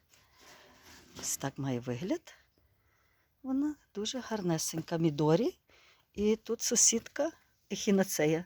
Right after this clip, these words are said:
такого ж відтінку. Але ця ехінацейка також бу-, барбарис в такий от.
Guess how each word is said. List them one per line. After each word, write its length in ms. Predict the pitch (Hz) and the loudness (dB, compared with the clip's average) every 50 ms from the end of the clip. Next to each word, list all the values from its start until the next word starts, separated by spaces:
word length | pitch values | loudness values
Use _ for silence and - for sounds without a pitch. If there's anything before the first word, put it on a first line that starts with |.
| _ | _
такого 340 | - - 160 - 175 165 160 | -10 -12 -8 -4 -4 -2 -2
ж 140 | 160 - 160 | -2 -2 -4
відтінку. 640 | 156 165 _ - - 165 151 156 - - 269 277 - _ _ _ _ _ _ _ _ _ _ _ _ _ _ _ _ _ _ _ _ _ _ _ _ _ _ _ _ _ _ _ _ _ _ _ _ _ _ _ _ _ _ | -6 -8 _ -8 -6 -4 -4 -4 -6 -8 -14 -18 -18 _ _ _ _ _ _ _ _ _ _ _ _ _ _ _ _ _ _ _ _ _ _ _ _ _ _ _ _ _ _ _ _ _ _ _ _ _ _ _ _ _ _
Але 280 | - 165 151 131 131 | -8 -6 -4 -4 -6
ця 160 | 127 - - - | -8 -10 -12 -12
ехінацейка 840 | - - - - 151 147 143 143 - - 151 151 147 - - 165 - - _ _ _ _ _ _ _ _ _ _ - - - _ _ _ _ _ _ _ _ _ _ _ _ | -12 -12 -12 -12 -12 -10 -10 -10 -10 -10 -10 -10 -10 -10 -12 -14 -14 -16 _ _ _ _ _ _ _ _ _ _ -20 -20 -20 _ _ _ _ _ _ _ _ _ _ _ _
також 360 | - 185 - - 170 160 - - | -18 -16 -12 -10 -10 -10 -8 -10
бу-, 80 | - 165 _ _ _ _ - | -12 -14 _ _ _ _ 0
барбарис 680 | 180 180 170 147 170 160 151 151 143 - - - - - - - - - _ | 0 2 2 4 4 6 6 6 4 2 0 -2 -4 -8 -14 -20 -20 -20 _
в 120 | - - - | -18 -14 -12
такий 320 | - 170 - - - 151 | -12 -12 -10 -10 -8 -6
от. 240 | 143 135 139 - | -6 -6 -6 -8